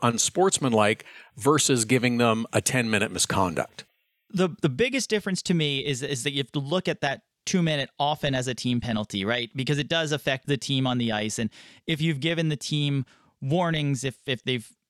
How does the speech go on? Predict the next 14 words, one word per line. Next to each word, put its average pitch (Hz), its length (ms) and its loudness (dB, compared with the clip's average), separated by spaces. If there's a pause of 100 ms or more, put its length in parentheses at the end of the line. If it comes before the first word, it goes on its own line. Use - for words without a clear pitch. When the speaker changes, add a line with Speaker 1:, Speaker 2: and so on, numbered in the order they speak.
(120)
Speaker 2:
had 143 280 -2
multiple 147 400 -2
players 147 380 -2
protesting 139 520 -2
a 123 40 -2
call 123 560 0
or 117 420 -2
arguing 147 420 0
with 135 140 -4
the 135 80 -4
officials, 120 460 -2
and 117 80 2
you 113 40 2
say 120 460 -2